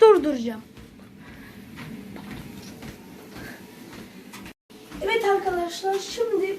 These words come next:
bir oldu, olacak. Azıcık bir şey kaldı, bir kaldı. Evet, oluyor. Ve bir oldu. Hemen çekiyorum şurayı. Evet, tartılıyoruz.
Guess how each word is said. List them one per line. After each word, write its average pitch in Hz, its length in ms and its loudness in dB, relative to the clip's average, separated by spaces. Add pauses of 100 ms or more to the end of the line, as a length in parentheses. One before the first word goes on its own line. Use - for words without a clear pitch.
(160)
bir 415 220 6 (220)
oldu, 392 560 0
olacak. 381 460 2 (100)
Azıcık - 500 -2
bir 403 60 -2
şey 392 280 -4 (180)
kaldı, 349 440 2 (180)
bir 403 220 4
kaldı. 311 440 0 (1300)
Evet, 330 320 4 (200)
oluyor. 330 760 8
Ve 381 240 6
bir 494 400 12
oldu. 453 300 4 (160)
Hemen 415 320 -2 (140)
çekiyorum 392 500 -4
şurayı. 339 580 -2 (760)
Evet, 381 440 0
tartılıyoruz. 339 1160 0